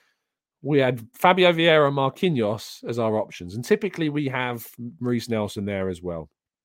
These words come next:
And that's not enough. That's not enough. We need more. We need more quality coming off the bench to help us kill games. And we need to be able to rest Saka and rest Martinelli a lot more and give them more minutes,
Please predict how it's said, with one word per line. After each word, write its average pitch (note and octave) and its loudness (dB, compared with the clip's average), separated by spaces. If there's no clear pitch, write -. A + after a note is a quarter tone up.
And G#2 -10
that's A#2 -6
not A2 -4
enough. A2 -6
That's - -6
not A#2 0
enough. G#2 -4
We B2 2
need B2+ 2
more. B2+ 4
We A#2 0
need C3 4
more C#3 6
quality C3+ 0
coming A#2 -4
off A2+ -8
the G#2+ -10
bench A#2 -2
to G#2+ -8
help G2+ -6
us G2 -14
kill A#2 -4
games. G#2+ -2
And B2 0
we C#3 4
need C#3 4
to B2 -10
be A#2+ 0
able A#2 4
to A2 -6
rest A2+ -4
Saka F2 -10
and A2 -4
rest A#2 -2
Martinelli G2 -6
a - -6
lot F#2+ -4
more F#2+ -6
and G2 -8
give B2+ -4
them A#2+ -2
more A2 0
minutes, G#2 -4